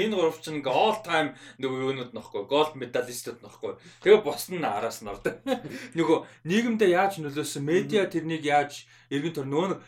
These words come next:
Speaker 1: зүгээр actual sex tape-ээс гадна зүгээр яг
Speaker 2: Мгм.
Speaker 1: тэр нь, тэрнийх нь ардаас болсон юмнууд нь гол нь
Speaker 2: Мгм.
Speaker 1: амар их байдаг. Одоо зүгээр бодолтой бүтэн empire босчихлоо шүү дээ, Kris Jenner бол, тий.
Speaker 2: Тий.
Speaker 1: Тэгээ тэр юм шиг, аа, Paris Hilton-д identity босгосон. Аа, за.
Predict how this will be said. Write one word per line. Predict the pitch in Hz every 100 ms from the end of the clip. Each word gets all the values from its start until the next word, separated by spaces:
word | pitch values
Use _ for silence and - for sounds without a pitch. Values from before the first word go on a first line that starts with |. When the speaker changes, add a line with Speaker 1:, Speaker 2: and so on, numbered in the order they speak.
| _ 202
Speaker 1:
зүгээр | -
actual | 240 247 233
sex | 208 202 -
tape-ээс | 175 - 160 -
гадна | 139 - 233
зүгээр | 160 151 139
яг | 143
Speaker 2:
Мгм. | - _ -
Speaker 1:
тэр | 180 202
нь, | 220 - - _ 185
тэрнийх | 180 185 247 208
нь | -
ардаас | - - 285 285
болсон | - - 185 147
юмнууд | 139 139 135
нь | 123 113
гол | 101 107
нь | 139 113 123
Speaker 2:
Мгм. | 131
Speaker 1:
амар | 120 117 107 98
их |
байдаг. | 110 - 110 -
Одоо | 98 156
зүгээр | 170 160
бодолтой | 131 - - 113
бүтэн | 113 - 139 120
empire | 202 147 -
босчихлоо | - - - 170
шүү | -
дээ, | -
Kris | 113 110
Jenner | 113 95 95
бол, | -
тий. | 113 - -
Speaker 2:
Тий. | 151 131
Speaker 1:
Тэгээ | - 127
тэр | 131
юм | 120
шиг, | 131 - _ _ _ _ _ _ _ - - 117
аа, | 120 120 120 117 113 107 - 123
Paris | 120 123
Hilton-д | 113 110 104
identity | 98 110 - - 95
босгосон. | 95 - - 98 _ - - -
Аа, | - 131 127 117 -
за. | - 156 165 139 -